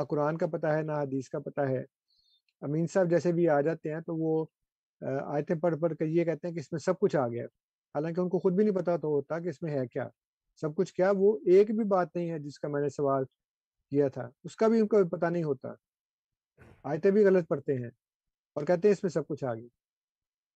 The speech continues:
تو وہ جو علماء ہیں، وہ جو قرآن کے حافظ ہیں، قرآن کا فہم رکھنے کا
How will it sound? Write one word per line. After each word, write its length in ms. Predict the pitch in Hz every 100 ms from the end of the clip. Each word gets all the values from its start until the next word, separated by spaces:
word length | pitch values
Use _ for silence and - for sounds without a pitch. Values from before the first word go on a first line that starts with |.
| _ _ _ _ _ -
تو 80 |
وہ 200 | 147 185
جو 240 | 214 220 202
علماء 380 | 165 143 151 196
ہیں، 220 | 170 143 190 _ _ _ _ _ _ -
وہ 140 | 156 175
جو 160 | 185
قرآن 400 | 170 165 143 160
کے 300 | - 180 175
حافظ 440 | 151 127 - 185 165
ہیں، 300 | 139 151 175
قرآن 320 | 160 147 151 156 _ _ _ _ _ -
کا 140 | 160
فہم 380 | - 185 214 196
رکھنے 300 | 165 156
کا 80 | 151